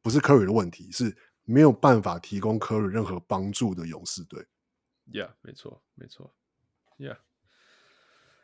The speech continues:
Speaker 2: All right，所以 that's it。勇士输家，巫师输家，公牛输家，还有另外几个队吗？For now，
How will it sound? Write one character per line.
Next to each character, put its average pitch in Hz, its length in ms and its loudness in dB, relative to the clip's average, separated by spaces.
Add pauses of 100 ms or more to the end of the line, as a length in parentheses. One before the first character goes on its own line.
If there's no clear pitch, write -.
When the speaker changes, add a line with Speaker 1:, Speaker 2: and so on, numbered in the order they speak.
(480)
Speaker 2:
All 220 140 6
right， 254 240 8
所 254 280 4
以 220 180 2 (160)
that's 202 260 4
it。 247 160 6 (540)
勇 127 140 -2
士 170 160 -4
输 160 200 -4
家， 143 420 2 (380)
巫 147 140 -6
师 143 180 -4
输 135 200 -2
家， 120 500 -2 (140)
公 139 180 0
牛 120 140 -4
输 120 200 -8
家， 107 380 -6 (880)
还 117 120 -8
有 123 80 -4
另 113 120 -8
外 110 100 -6
几 110 160 -14
个 95 60 -14
队 101 140 -12
吗？ 92 160 -18 (340)
For 117 100 -10
now， 101 260 -8